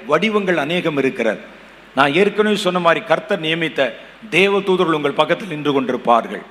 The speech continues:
பெரிய கூட்டம், ஆவிக்குரிய கண் திறந்தா பெரிய கூட்டம் இந்த இடத்துல. நீங்க ஆயிரத்தி ஐந்நூறு பேர் நினைச்சீங்கன்னா நாலாயிரத்தி ஐந்நூறு பேர் இங்க நிப்பாங்க,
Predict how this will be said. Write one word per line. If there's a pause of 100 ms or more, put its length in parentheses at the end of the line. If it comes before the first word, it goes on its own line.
(640)
பெரிய
கூட்டம்,
ஆவிக்குரிய
கண்
திறந்தா (360)
பெரிய
கூட்டம்
இந்த
இடத்துல. (680)
நீங்க
ஆயிரத்தி
ஐந்நூறு
பேர்
நினைச்சீங்கன்னா (420)
நாலாயிரத்தி
ஐந்நூறு
பேர்
இங்க
நிப்பாங்க,